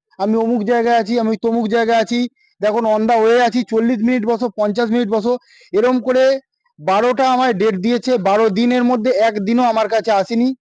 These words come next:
যখনই ফোন করছি তখনই বলছে, "আমার কুকুর যত্নে নেই, অযত্নে আছে, এটা আছে, সেটা আছে।" আরে আপনারা তো দেখলেন, আপনাদের কি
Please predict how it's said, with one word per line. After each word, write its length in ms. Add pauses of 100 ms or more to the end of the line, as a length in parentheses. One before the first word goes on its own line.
(520)
যখনই 320
ফোন 220
করছি 360 (320)
তখনই 260
বলছে, 220
"আমার 180
কুকুর 260
যত্নে 340
নেই, 220
অযত্নে 400
আছে, 200
এটা 200
আছে, 200
সেটা 220
আছে।" 180 (280)
আরে 140
আপনারা 360
তো 80
দেখলেন, 320
আপনাদের 340
কি 100